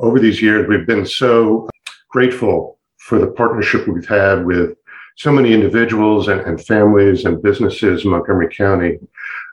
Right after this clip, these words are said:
If a person or an, uh, organization wants to make a financial gift, uh, that's ex-, very much welcome, and that can be done through our website.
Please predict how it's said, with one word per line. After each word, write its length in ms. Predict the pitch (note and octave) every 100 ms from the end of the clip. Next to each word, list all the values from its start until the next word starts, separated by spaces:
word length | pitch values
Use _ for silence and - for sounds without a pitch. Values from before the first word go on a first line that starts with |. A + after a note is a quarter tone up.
| _
If 160 | - C3
a 100 | -
person 580 | C#3 D3 D3 D3+ B2+
or 160 | A#2 G2+
an, 240 | A2+ - -
uh, 320 | A2 F#2+ F#2+ -
organization 600 | G#2+ G2+ A#2+ A2+ A2 A2+
wants 220 | G2+ G2+
to 100 | -
make 180 | G2+ F#2+
a 80 | F#2
financial 560 | - G2 F#2+ G2+ C3 -
gift, 420 | A#2+ A#2+ A#2 - - _ - - - -
uh, 140 | A#2 F#2+
that's 280 | G2+ G#2 -
ex-, 260 | G2+ - -
very 160 | A#2+
much 260 | A2+ G#2 -
welcome, 480 | G#2+ G#2+ B2 A2+ A2
and 220 | F2+ F#2
that 160 | G2+ -
can 80 | G#2+
be 80 |
done 220 | F#2+ G#2+ G#2
through 220 | A#2+ F#2
our 120 | E2+
website. 600 | G2 - - B2+ A#2+ B2+